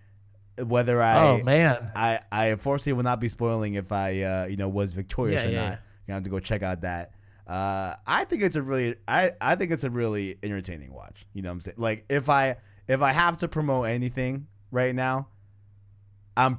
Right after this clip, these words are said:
Speaker 1: I'm, I'm, I'm pretty proud how that came out. So definitely check it out, Joy Clicks, and, uh, check out the first, uh, gym I ever played in a Pokemon game. So you can, uh, see that for yourself. Now, that's a big end to the show notes, shall we?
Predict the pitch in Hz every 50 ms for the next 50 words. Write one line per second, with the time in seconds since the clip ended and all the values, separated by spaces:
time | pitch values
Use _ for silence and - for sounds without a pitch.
0 | - - 131 127 127 120 120 120 - 113 117 117 113 113 120 - 113 117 113 -
1 | 135 120 110 95 110 101 95 95 98 92 78 85 - - 76 60 52 50 - -
2 | - - 101 117 123 113 117 107 - 113 101 101 95 90 87 85 - - - -
3 | - - - - - - 110 104 98 90 101 95 90 87 - - - - - -
4 | - - 87 92 92 92 92 90 90 90 - - 107 101 107 104 101 104 98 -
5 | 113 113 110 - - 113 110 110 110 107 113 113 117 113 107 110 113 110 - -
6 | 110 101 101 98 - - - - - - 107 107 104 - 120 98 87 85 85 85
7 | 78 80 82 82 82 - - - - - - - 85 87 90 90 - 95 92 95
8 | 92 92 92 90 - - - - - - - - - - - - - - - -
9 | 117 120 117 98 95 95 92 - - - - - - - - - - - - 98
10 | 95 95 101 107 - - - - - - 107 113 117 - - 165 160 98 - -
11 | - - - - - - 113 123 131 131 127 123 120 120 - - - - - -
12 | - - - - - - - - - - - - - - - - 247 - 208 160
13 | 143 127 117 110 92 95 92 - - 110 101 98 95 107 131 - - - - -
14 | - - 107 92 90 95 117 165